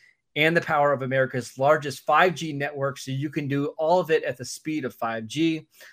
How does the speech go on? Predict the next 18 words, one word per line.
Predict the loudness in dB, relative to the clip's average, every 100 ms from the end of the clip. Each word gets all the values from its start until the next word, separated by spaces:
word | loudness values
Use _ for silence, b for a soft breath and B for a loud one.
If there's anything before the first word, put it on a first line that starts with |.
| B _
With | 2
all | 4 6
that | 4 4
money | 2 2
you'll | 0
save | 0 0 0 2
and |
all | 4 4
that | 2 2
knowledge | 2 2 0
you'll | -4
gain, | -2 -2 -2
just | -2 -2 0
how | -4 -4
powerful | 2 6 6 4 -2 -8 -10
will | -6
you | -4
become? | -4 0 2 2 0